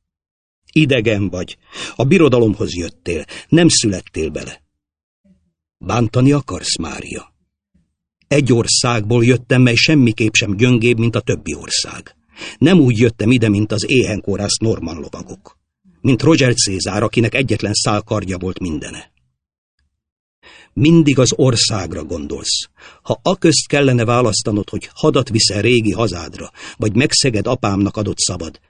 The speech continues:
mit választanál, Alexios? Bizánc bölcs, nem kívánhatja, hogy fiú apja ellen emelje fel a kezét.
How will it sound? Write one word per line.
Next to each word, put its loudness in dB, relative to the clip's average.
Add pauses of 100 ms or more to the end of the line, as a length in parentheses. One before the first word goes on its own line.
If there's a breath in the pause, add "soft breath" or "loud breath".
mit 0
választanál, -6
Alexios? -6 (1300)
Bizánc 2
bölcs, 0 (340 loud breath)
nem 4
kívánhatja, 0
hogy -2
fiú 2
apja -4
ellen -2
emelje -6
fel -14
a -14
kezét. -14